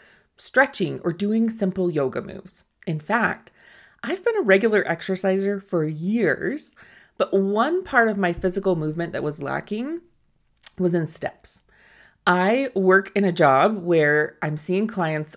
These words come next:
all day, and I don't get up much in between sessions besides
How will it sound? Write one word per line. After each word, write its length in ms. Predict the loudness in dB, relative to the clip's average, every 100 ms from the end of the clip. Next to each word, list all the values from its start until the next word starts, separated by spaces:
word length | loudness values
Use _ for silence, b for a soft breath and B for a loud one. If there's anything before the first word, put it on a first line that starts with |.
| -4
all 200 | 0 2
day, 380 | 2 2 -2 -10 _ -4
and 160 | -2
I 80 | -2
don't 220 | -2 -2
get 180 | 0 0
up 160 | 0 0
much 320 | -2 -2 -2
in 60 |
between 340 | 0 0 -2 2
sessions 500 | 2 2 -2 -4 -6
besides 480 | -6 -4 -4 -6